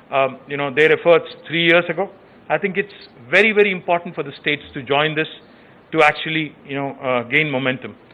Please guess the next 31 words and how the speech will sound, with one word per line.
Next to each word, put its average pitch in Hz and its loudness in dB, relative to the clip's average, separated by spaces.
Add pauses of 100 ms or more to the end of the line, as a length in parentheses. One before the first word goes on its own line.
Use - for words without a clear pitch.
(160)
And 143 -4
with 147 -8
Telangana 170 4
now, 180 4 (460)
um, 139 2
you 156 -2
know, 160 0
coming 160 2
out 165 8
with 160 -4
a, - -2
its 127 -18
own 160 0
policy, 156 -2
I 151 2
believe 156 -2
the 151 2
adoption 147 2
would 147 -2 (640)
improve 170 2
and 156 4
increase 156 -2 (160)
at 135 -6
a 131 2 (580)
rapid 151 6
pace. 165 0 (540)
So 160 0
we 180 0
invite 185 4
the 208 0
industry 151 -4